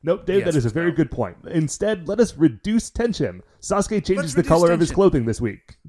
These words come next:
Speaker 2: Yeah, thank goodness. He's red. And nothing else changes. It's literally like a palette swap.
Speaker 1: It, it's
Speaker 2: And he
Speaker 1: as though someone was, like, watching the episode. It was like, "Wait a second. Hey,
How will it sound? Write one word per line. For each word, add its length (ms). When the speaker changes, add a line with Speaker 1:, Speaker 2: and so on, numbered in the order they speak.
Speaker 2:
Yeah, 100
thank 420
goodness. 440
He's 260
red. 380
And 200
nothing 320
else 180
changes. 380
It's 160
literally 320
like 160
a 80
palette 360
swap. 400
Speaker 1:
It, 180
it's 200
Speaker 2:
And 100
he 60
Speaker 1:
as 220
though 140
someone 800
was, 220
like, 240
watching 480
the 120
episode. 640
It 40
was 100
like, 140
"Wait 160
a 40
second. 440
Hey, 340